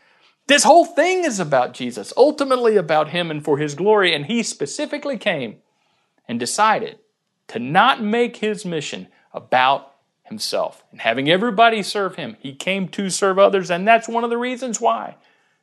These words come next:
Jesus is seen as great as he is. And then he backed it up and proved it and showed it to the greatest degree by giving his life on a cross.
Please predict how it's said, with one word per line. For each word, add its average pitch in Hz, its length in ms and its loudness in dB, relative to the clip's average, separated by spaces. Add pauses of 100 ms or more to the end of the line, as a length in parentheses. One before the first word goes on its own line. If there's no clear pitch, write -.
(120)
Jesus - 600 -2 (580)
is - 100 -10
seen - 560 -2 (440)
as 120 140 -14
great 131 500 -6 (460)
as 113 180 -4
he 117 180 -2
is. 98 200 -2
And 143 220 -6
then 160 80 -6
he 127 80 -6
backed 156 460 2
it 151 60 2
up 123 200 2
and 110 140 -14
proved 185 340 -4
it - 220 -8 (760)
and 117 120 -12
showed 180 360 4
it - 180 -6
to 120 100 -12
the 120 60 -10
greatest 135 580 -4
degree 127 340 -8
by 110 180 -6
giving 139 420 -4
his 147 140 -6
life 110 360 0
on 110 100 -16
a - 60 -18
cross. - 420 -20